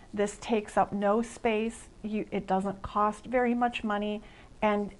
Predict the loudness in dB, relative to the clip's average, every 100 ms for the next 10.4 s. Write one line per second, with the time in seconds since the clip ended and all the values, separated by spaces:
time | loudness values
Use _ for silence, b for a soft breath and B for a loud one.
0 | 0 4 6 6 4 2 2 0 -2 0
1 | 0 0 -2 -2 -4 -14 b b b -2
2 | 0 2 2 4 2 0 0 0 -2 -2
3 | 0 0 2 4 4 2 B B B -10
4 | 2 4 6 4 -2 -2 -2 -6 -18 b
5 | -18 -4 2 4 4 4 4 4 2 -2
6 | -6 -18 -20 -16 -12 -10 -4 -2 -2 -4
7 | -10 -16 -14 -4 2 4 2 0 -4 -2
8 | 0 0 -2 -12 -20 b b b b b
9 | b 4 6 4 2 2 4 4 4 2
10 | 2 0 -2